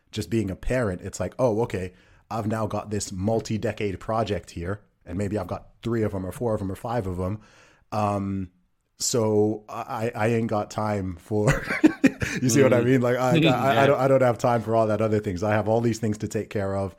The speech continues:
Speaker 1: and to worry about. And my, I, I'm not feeling that sort of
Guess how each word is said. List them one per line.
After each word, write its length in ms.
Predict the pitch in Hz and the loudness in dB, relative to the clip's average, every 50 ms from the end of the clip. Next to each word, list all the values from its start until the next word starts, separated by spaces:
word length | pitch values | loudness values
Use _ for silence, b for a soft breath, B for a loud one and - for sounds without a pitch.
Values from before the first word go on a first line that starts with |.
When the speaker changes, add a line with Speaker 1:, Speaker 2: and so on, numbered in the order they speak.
| b b b b | b b b b
Speaker 1:
and 120 | - 92 92 | -14 -12 -10
to 60 | - | -8
worry 320 | 95 95 104 101 104 101 98 | -4 -2 -2 -2 -2 -2 -2
about. 400 | 98 87 101 98 98 95 - B B B B B B | -4 -4 -4 -4 -4 -4 -6 B B B B B B
And 120 | 95 92 | -8 -6
my, 160 | 95 104 110 - | -6 -6 -6 -6
I, 120 | - 104 107 | -6 -6 -4
I'm 180 | - 107 110 | -2 -2 -2
not 180 | 113 113 110 - | -2 -2 -4 -4
feeling 400 | - 117 107 107 104 98 101 95 b b b b b b b b b _ - | -4 -2 -2 -2 -2 -2 -4 -6 b b b b b b b b b _ -10
that 240 | 117 110 104 - - | -8 -8 -8 -8 -8
sort 220 | - 117 107 101 | -4 -4 -4 -2
of 200 | 98 90 82 82 | -4 -6 -10 -14